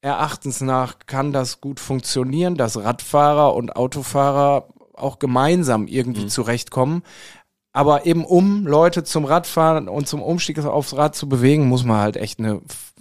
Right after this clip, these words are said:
Speaker 1: gute Infrastruktur haben. Die haben wir in Castrop-Rauxel nicht. Und darum, ich bin ehrlich gesagt ganz froh, dass es so ein Nahmobilitätskonzept gibt. Das ist so ein riesiges Ding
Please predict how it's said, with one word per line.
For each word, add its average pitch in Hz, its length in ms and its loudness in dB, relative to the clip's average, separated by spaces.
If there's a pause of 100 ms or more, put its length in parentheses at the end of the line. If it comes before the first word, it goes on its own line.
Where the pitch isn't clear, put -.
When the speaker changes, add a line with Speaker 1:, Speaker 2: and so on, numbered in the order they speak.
Speaker 1:
gute - 240 -4
Infrastruktur 101 760 -10
haben. 92 300 -4 (100)
Die 110 120 -4
haben 120 100 -2
wir 110 80 -4
in 104 60 -8
Castrop-Rauxel 104 640 -6
nicht. 143 300 -6
Und 110 140 -6
darum, 117 260 0 (480)
ich 214 240 2
bin 160 340 -2
ehrlich 151 220 -4
gesagt 135 260 -2
ganz 123 220 0
froh, 156 200 -2
dass 127 200 0
es 113 100 -8
so 120 120 -4
ein 113 100 0
Nahmobilitätskonzept 123 1400 -2
gibt. - 280 -8
Das 113 160 -4
ist 117 140 -10
so 113 100 -4
ein 107 80 -4
riesiges 127 680 -4 (220)
Ding 143 420 -2